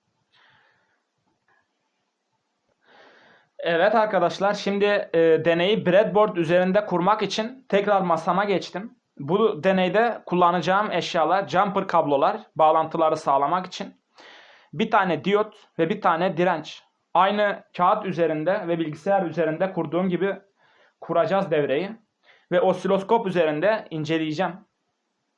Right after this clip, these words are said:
İlk olarak sinyal jeneratörünün artı kısmı için bir kablo bağladım buraya. Daha sonra diyot bağlayacağım. Ee, diyotun artı ve eksi ucu var. Buna dikkat etmeliyiz.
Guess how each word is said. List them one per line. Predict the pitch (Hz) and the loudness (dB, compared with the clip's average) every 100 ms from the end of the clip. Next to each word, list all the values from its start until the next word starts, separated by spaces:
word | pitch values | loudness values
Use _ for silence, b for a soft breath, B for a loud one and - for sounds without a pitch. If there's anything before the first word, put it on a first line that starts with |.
| _ _ - | _ _ -8
İlk | 208 190 | -6 0
olarak | 220 190 202 - - | 2 4 0 -4 -18
sinyal | - 170 175 202 | -6 -4 -2 -2
jeneratörünün | 190 175 170 165 165 156 180 | -2 0 0 0 0 0 0
artı | 156 151 156 190 | 2 2 -2 -10
kısmı | 156 180 | -8 -8
için | 185 - 180 - b b b b b | -6 -6 -10 -14 b b b b b
bir | 175 185 | -6 0
kablo | 185 196 180 | 0 2 2
bağladım | 151 139 127 127 | 2 2 0 -4
buraya. | 127 120 165 226 _ _ _ _ _ b b b b b b b - | -8 -8 -10 -14 _ _ _ _ _ b b b b b b b -2
Daha | 156 202 | 2 2
sonra | 220 208 208 139 | 0 0 0 -2
diyot | 139 175 220 226 | -2 2 2 0
bağlayacağım. | 151 160 143 135 156 220 208 - _ 160 | 0 2 2 0 -2 -2 -8 -16 _ -4
Ee, | 156 151 | -2 -2
diyotun | 147 170 175 214 | 0 0 0 0
artı | 180 165 220 214 | 2 2 0 0
ve | |
eksi | 180 156 - 190 | 0 -2 -4 -4
ucu | 170 165 208 | -2 0 2
var. | 156 | 2
Buna | 143 160 156 | 0 -2 -2
dikkat | 156 180 | -4 -2
etmeliyiz. | 190 160 139 131 180 - | -2 -2 -4 -4 -6 -12